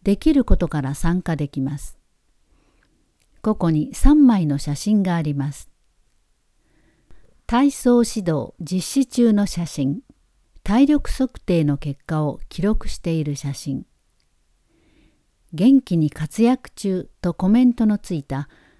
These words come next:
ガッツポーズの男性の写真です。七月二十四日金曜、介護予防サポーター養成講座を開催するにゃ。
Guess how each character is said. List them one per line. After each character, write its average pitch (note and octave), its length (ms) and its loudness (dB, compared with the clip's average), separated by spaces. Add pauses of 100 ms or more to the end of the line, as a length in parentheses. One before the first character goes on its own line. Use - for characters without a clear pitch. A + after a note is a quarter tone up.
(140)
ガ F#3+ 160 0
ッ - 40 -8
ツ - 200 -6
ポ C4 220 6
ー G3 40 0
ズ E3 120 -4
の D3+ 220 -2
男 E3+ 260 -2
性 G3+ 260 -4
の F3+ 100 -4
写 D#3 180 -10
真 D3 300 -6
で C3+ 140 -10
す。 - 180 -20 (2250)
七 - 320 0
月 A3+ 600 -4
二 A#3 200 6
十 F#3+ 260 2
四 C#3+ 180 -2 (140)
日 C#3+ 260 -6
金 F3+ 320 0
曜、 D#3+ 300 -2 (540)
介 C4 240 4
護 C#4+ 140 6
予 C4+ 160 6
防 B3+ 200 6
サ A3+ 220 -2
ポ G3+ 220 2
ー - 20 -2
タ C3+ 360 -8
ー - 40 -20 (160)
養 A#3+ 200 4
成 C4+ 300 2
講 B3 240 0
座 D3 220 -2
を - 160 -10
開 F#3+ 200 -4
催 F#3 280 -2
す - 180 -10
る D3+ 80 0
に C#3 140 -2
ゃ。 - 60 -20